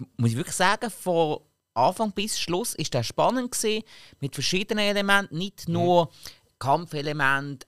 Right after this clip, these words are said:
Speaker 1: auch wirklich, äh, Diskussionen, dann Sachen, wo man etwas nur muss organisieren. Und trotzdem ist auch das spannend gewesen. Was ich auch muss sagen, also die Kampfchoreografie, wenn sie wirklich im Schusswechsel innen gewesen sind,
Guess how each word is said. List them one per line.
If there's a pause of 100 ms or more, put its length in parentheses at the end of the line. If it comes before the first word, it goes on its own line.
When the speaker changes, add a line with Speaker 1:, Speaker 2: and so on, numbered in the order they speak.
Speaker 1:
auch (280)
wirklich,
äh, (640)
Diskussionen,
dann
Sachen,
wo
man (540)
etwas
nur (100)
muss
organisieren. (240)
Und
trotzdem
ist
auch
das
spannend
gewesen. (180)
Was
ich
auch
muss
sagen,
also (800)
die
Kampfchoreografie, (400)
wenn
sie
wirklich
im
Schusswechsel
innen
gewesen
sind,